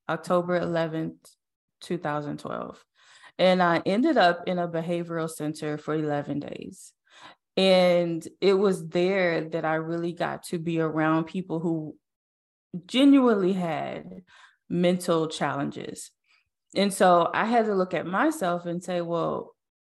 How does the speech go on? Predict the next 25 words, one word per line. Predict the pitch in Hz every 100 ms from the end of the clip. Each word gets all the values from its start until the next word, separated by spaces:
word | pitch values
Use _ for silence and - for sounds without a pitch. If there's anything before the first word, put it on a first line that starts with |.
| _ -
your | 165 175 180 180
shit | 180 170 156
is | 151
not | 135 -
that | 123
bad, | - - - 208 _ -
right? | 160 170 - - _ _ _ _
What | 180 202 190
you | 196 226
have | 226 208 175 170
going | 170 160 160
on | 160 156
is | 156 151
not | 147 147
that | 123 113 -
bad." | 135 135 110 - _ _ _ _ _ -
And | 214 214
then | 302 254 220 -
another | 208 208 214 233
pivotal | 233 233 196 180
thing | 180 180 160 165
that | 147
happened | 147 156 151 151 151 156 156
was | - 160 151 151 147 151
my | 160